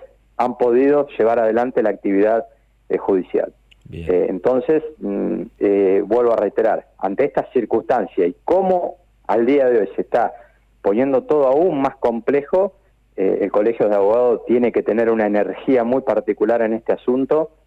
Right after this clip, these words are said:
Speaker 1: y, y un, y un foco de atención, eh, muy importante.
Speaker 2: Em, con, con respecto a esto, ¿cuál es, digamos, en, eh,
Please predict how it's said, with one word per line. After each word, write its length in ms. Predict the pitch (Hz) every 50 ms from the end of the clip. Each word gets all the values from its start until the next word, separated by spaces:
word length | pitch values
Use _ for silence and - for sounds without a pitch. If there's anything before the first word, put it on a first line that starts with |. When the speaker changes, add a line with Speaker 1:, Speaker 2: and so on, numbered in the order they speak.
| _ _ _ _ _ _ _ _
Speaker 1:
y, 380 | 90 92 92 92 92 92 98 104
y 40 | 117
un, 160 | 123 117 107 -
y 60 | - 113
un 240 | 110 120 117 104 - -
foco 280 | - 160 147 - - 120
de 80 | 110 110
atención, 680 | 110 - 110 107 104 104 - 135 135 135 151 160 160 - _ _ _ _ _ _
eh, 460 | - - 95 92 87 90 90 90 87 -
muy 220 | 95 107 110 107
importante. 640 | 101 92 - 92 - - 123 110 87 - - 85 - _ _ _ _ _ _ _
Speaker 2:
Em, 580 | - 101 107 107 104 104 104 101 98 101 98 95
con, 360 | 92 - 107 107 113 113 104
con 200 | 98 - 110 110
respecto 460 | 107 117 120 120 - 165 151 139 -
a 60 | 151 131
esto, 300 | 120 - - 107 98 -
¿cuál 260 | - 135 147 151 151
es, 440 | 156 156 151 - - - - - _ _ _
digamos, 600 | - 101 107 113 117 117 117 117 110 107 95 -
en, 400 | 98 78 101 98 98 98 98 95 -
eh, 200 | - 98 98